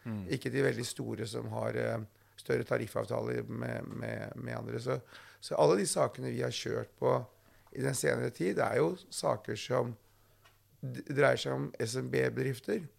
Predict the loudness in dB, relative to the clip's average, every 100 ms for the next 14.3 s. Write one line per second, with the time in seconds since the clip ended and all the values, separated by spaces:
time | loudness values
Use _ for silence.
0 | _ _ _ _ _ -2 2 4 2 -2
1 | -2 0 0 -2 -4 -4 -2 -4 -6 2
2 | 6 8 6 4 -4 -2 0 0 2 4
3 | 4 2 0 4 4 4 0 0 0 0
4 | -2 -4 -8 _ _ _ -6 -4 -6 -10
5 | -6 0 0 0 -2 0 0 0 2 2
6 | 6 4 6 4 2 0 -4 -2 -2 -2
7 | -2 -2 -2 -2 -4 -6 -4 -2 -4 -4
8 | -2 2 2 0 0 -2 0 -4 -2 0
9 | 2 2 -2 _ _ _ _ _ -6 -2
10 | -2 -2 -4 -4 -4 _ -8 -2 0 2
11 | 0 0 -2 0 -2 0 0 -2 -4 -4
12 | -2 0 0 -2 -2 -4 -4 -6 -6 -6
13 | -6 -4 -4 -6 -10 -8 -4 -4 -4 -6
14 | -6 -6